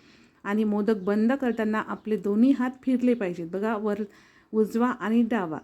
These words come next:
खालचा हातसुद्धा गोल गोल फिरवत राहायचा आहे, म्हणजे मोदकाला छान आकार येतो. आणि मोदकाचं तोंड बंद करताना एकदम न करता हळूहळू ह्या कळ्या जवळ आणायच्या आणि बघा अशा पद्धतीने अलगद असं मोदकाचं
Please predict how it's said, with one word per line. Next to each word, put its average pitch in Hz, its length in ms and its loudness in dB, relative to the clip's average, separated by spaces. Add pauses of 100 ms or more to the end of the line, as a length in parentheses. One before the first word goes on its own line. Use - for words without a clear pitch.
(320)
खालचा 202 360 0
हातसुद्धा 240 480 0
गोल 208 220 2
गोल 240 280 2
फिरवत 240 300 2
राहायचा 233 360 0
आहे, 240 160 2
म्हणजे 226 260 2
मोदकाला 208 460 -4
छान 214 280 -6
आकार 220 280 -2
येतो. 240 360 0 (380)
आणि 220 180 -2
मोदकाचं 226 580 -2
तोंड 233 220 6
बंद 214 280 0
करताना 233 540 -4 (100)
एकदम 196 460 -2
न 247 220 6
करता 226 360 -2
हळूहळू 247 580 0
ह्या 214 160 -2
कळ्या 208 300 -2
जवळ 190 320 -2
आणायच्या 240 500 0 (480)
आणि 202 160 -6
बघा 196 340 -2
अशा 190 280 -6
पद्धतीने 202 640 -4 (120)
अलगद 202 560 0
असं 208 260 -6
मोदकाचं 196 480 -8